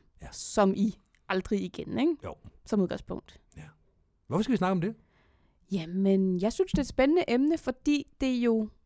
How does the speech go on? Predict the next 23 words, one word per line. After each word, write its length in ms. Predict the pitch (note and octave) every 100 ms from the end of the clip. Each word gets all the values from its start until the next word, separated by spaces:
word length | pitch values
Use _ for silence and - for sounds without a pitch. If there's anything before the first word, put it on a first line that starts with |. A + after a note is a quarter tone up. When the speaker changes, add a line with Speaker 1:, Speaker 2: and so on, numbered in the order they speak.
| _ -
Speaker 2:
sker. 460 | - - D#4 - _ _ _ _ -
Det 100 | G#3
sker 240 | - A#3
heldigvis 680 | G3 C4 E4 B3 A#3 A#3+ - -
ekstremt 560 | C4 C4 - - E4 C4+
sjældent. 480 | F#3 F3 F3 G3 - - - - A2+
Speaker 1:
Mhm. 400 | F#2+ E2 D#3 A3+ -
Speaker 2:
Men 140 | B3
det 80 | C#4
sker. 240 | - G3 - _ _ -
Speaker 1:
Ja. 120 | C#3 F#3+ - - - - - - - - - - _
Speaker 2:
Jeg 280 | F#3+ A3 D4
har 120 | C#4
været 180 | G#3+ F#3+
med 140 | G3
til 140 | - F#3
i 20 |
hvert 160 | F3+
fald 140 | - E3 C#4+
én 160 | D#4
gang 260 | B3+ G#3+ - - -
og, 540 | - F#3+ F#3+ F#3+ F#3+
øh, 160 | F#3 F#3